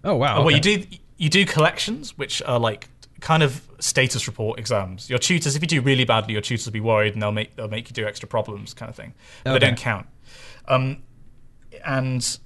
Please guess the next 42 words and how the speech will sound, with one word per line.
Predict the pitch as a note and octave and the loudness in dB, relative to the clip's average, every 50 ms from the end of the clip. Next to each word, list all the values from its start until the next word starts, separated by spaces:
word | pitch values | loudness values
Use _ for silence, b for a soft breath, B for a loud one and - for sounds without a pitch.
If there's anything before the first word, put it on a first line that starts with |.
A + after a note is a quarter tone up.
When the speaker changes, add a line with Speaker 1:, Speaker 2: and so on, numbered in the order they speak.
| - - | -16 -10
Speaker 2:
your | D3+ C3 B2+ | -6 -6 -4
first | - - G3 F#3 - - | 0 2 2 4 4 4
year | D#3+ | 2
doesn't | D#3 C#3+ D3+ C3+ | 2 2 0 0
count, | - D3+ C#3 C3+ C3 C3 - - - | 0 2 2 2 2 0 -4 -6 -4
and | C3+ B2+ | 0 0
then | B2 B2 | 2 2
in | A#2+ | 2
the | A#2+ | 2
sciences, | A#2 - D3 C3+ C3 B2 - A#2+ | 2 2 2 2 2 0 -2 -4
your | A#2 A#2 | -4 -2
second, | - - C3+ - B2+ B2 A#2 | 2 2 2 2 2 -2 0
third, | - B2 A#2+ A#2 | 2 4 4 4
and | A2+ | 4
if | A2+ - | 2 0
you're | A#2 A2 | 0 2
doing | A#2+ A#2 A2+ A2+ | 2 2 2 2
one, | G#2 G#2 G#2 F#2+ - | 0 -2 -4 -4 -6
your | A#2+ G#2+ G#2 | -6 -6 -6
fourth | - - A#2+ A2+ A2 - | -2 0 0 0 0 -2
year | A#2+ G#2+ G#2 | -4 -6 -4
counts | - - A#2+ G#2+ G#2 - | -4 -2 -4 -4 -4 -6
towards | - A2+ G#2 G2+ | -8 -6 -6 -6
your | A2 G2+ | -6 -4
final | - A2+ G#2 G2+ G2 | -2 -2 -2 -2 -2
grade. | A#2+ A2 G2+ G2+ A2 - - B B B B B B | -4 -4 -4 -6 -10 -20 -20 B B B B B B
Speaker 1:
Mm-hmm. | B C3+ C3 E3+ G3+ - - - | B 2 2 2 0 -2 -6 -4
Speaker 2:
In | C#3+ C#3 C#3 | 0 0 0
the | B2 | 0
humanities, | - C3 B2+ C#3 F#3 B3 A#3 - - - A2+ A2+ D3 E3+ - - - - - _ - - - - - - - - | 0 0 0 2 2 2 2 0 -2 -4 -8 -8 -8 -10 -10 -12 -12 -18 -20 _ -20 -20 -20 -20 -20 -20 -18 -10
you | - B2+ A#2+ B2 | -4 -2 -2 -2
don't, | A2+ - D#3+ E3+ G3+ G3 G3 - - - - - - | 2 4 4 4 4 2 -2 -6 -18 -20 -20 -20 -12
your | - C#3+ C3 | -6 -4 0
first | - A3 A#3 - - | 2 2 2 4 2
year | D3+ | 2
doesn't | C#3 B2+ C#3 | 2 0 -2
count, | B2+ - C3 B2+ D3+ F3 - - | -2 0 0 0 0 -2 -4 -10
you | - | -8
just | A#2+ A#2+ - | -6 -4 -4
have | G#2 | -4
to | - | -6
pass. | - - A#2 A#2 A#2+ B2 - - - | -4 -4 -4 -4 -4 -6 -10 -16 -20